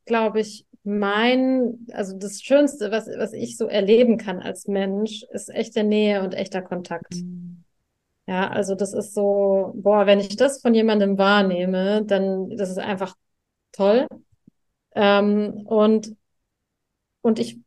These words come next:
Speaker 1: also auf der einen Seite erlebe ich das ja mit Klienten, deshalb bin ich Coach geworden, ne? Also die nehmen mich mit in ihre Tiefen und in ihre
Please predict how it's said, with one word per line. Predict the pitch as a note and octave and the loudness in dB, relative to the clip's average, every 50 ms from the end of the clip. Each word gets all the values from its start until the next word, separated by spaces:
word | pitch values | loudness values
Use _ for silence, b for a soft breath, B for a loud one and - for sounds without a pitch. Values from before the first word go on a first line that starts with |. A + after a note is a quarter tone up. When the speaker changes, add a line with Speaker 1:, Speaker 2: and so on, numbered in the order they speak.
| _ - | _ -4
Speaker 1:
also | - A3+ A3+ G#3+ A#3+ - | -2 0 2 2 2 0
auf | - - G#3+ - | 0 -2 -4 -4
der | A#3+ - | -4 -4
einen | - A3+ B3 C4 A#3+ | -2 0 0 0 2
Seite | A#3+ A#3 A3 A3+ A3 | 2 0 2 2 2
erlebe | - G#3+ G#3+ A#3 B3+ A#3 | 2 4 4 4 4 4
ich | A3+ A#3+ | 2 -2
das | - F3 - | -4 -6 -4
ja | - F#3 | -2 -2
mit | F#3 F#3+ F#3+ - _ | -2 -4 -6 -8 _
Klienten, | - G3+ F3+ F3+ F3+ F3+ - - F3+ | -8 -8 -8 -8 -8 -10 -12 -10 -8
deshalb | F#3 F#3+ F#3+ G3 G3 | -6 -6 -6 -4 -4
bin | G3 F#3+ F#3 | -2 -2 -2
ich | F#3 F#3 - | -4 -6 -4
Coach | - A3 G#3+ G#3+ - - | -4 -4 -4 -4 -6 -12
geworden, | - - - F3 F3+ F3+ F#3 F#3 F#3+ G3 | -12 -12 -10 -8 -8 -6 -6 -6 -4 -4
ne? | G#3 G#3 G3 | -2 -2 -2
Also | G3 F#3+ G3 G3+ G3+ G3 G3+ B B B B _ _ _ _ _ _ - | -4 -4 -4 -6 -8 -8 -10 B B B B _ _ _ _ _ _ 0
die | A3 G#3+ | 2 4
nehmen | G#3+ A3 A3+ A#3 A3+ A3+ | 6 6 6 6 6 6
mich | A3 G#3+ G#3+ - | 4 2 0 2
mit | A3+ A3+ A3+ A3 A3 - | 2 2 2 2 0 -6
in | - - - A3 G#3 | -8 -8 -6 -6 -4
ihre | F#3 G#3 A3 G3+ G#3 G#3 G3+ - | -2 -2 -2 0 -2 -2 -4 -4
Tiefen | - C#4+ C#4+ C#4 - F3+ E3+ F3 F3+ F#3 - | -4 -4 -4 -4 -4 -8 -10 -10 -12 -14 -12
und | - G3+ F#3+ F#3+ F#3+ | -8 -6 -6 -4 -4
in | G#3 G3+ G3 G3 | -4 -4 -4 -2
ihre | G3 G3 G#3 G#3+ G3+ F#3 G3 F#3+ G3 F#3+ F#3 F#3 F#3 | -2 -2 -2 -2 -2 0 0 0 0 -2 -4 -4 -6